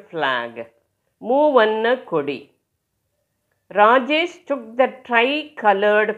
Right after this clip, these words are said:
flag. There are two tricolored flags. Another word in the list is national anthem. National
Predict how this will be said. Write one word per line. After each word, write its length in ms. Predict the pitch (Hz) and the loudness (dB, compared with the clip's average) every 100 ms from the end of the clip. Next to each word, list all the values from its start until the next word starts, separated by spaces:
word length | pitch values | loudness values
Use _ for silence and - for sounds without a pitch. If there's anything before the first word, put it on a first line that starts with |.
| - | -4
flag. 400 | 151 123 120 110 117 _ _ _ _ _ _ _ _ _ _ - | -2 -2 -4 -10 -18 _ _ _ _ _ _ _ _ _ _ 0
There 160 | 190 185 | 4 4
are 100 | 185 - | 4 -2
two 180 | - 339 349 - | -10 -8 -8 -2
tricolored 1000 | 214 202 226 254 - - 190 208 214 220 220 214 | 0 2 0 -6 -8 -2 0 0 -2 -2 -4 -8
flags. 460 | 151 123 117 123 117 117 _ _ _ _ _ _ _ _ _ _ _ 175 | -6 -6 -6 -14 -20 -20 _ _ _ _ _ _ _ _ _ _ _ -2
Another 320 | 226 254 285 262 | 2 6 6 6
word 200 | 277 285 254 196 | 6 4 2 -4
in 60 | 190 | -4
the 80 | 175 202 | -4 -8
list 240 | 233 - 202 156 131 | -10 -14 -10 -6 -4
is 180 | 220 494 - _ _ _ _ 190 226 | -4 -8 -12 _ _ _ _ 2 6
national 540 | 269 285 285 262 247 254 - 165 | 6 4 0 0 0 -4 -6 -4
anthem. 360 | 156 - 151 127 - _ _ _ _ _ _ _ 175 202 | -4 -8 -10 -12 -14 _ _ _ _ _ _ _ -4 4
National 600 | 240 262 - 254 226 220 | 6 6 2 0 2 0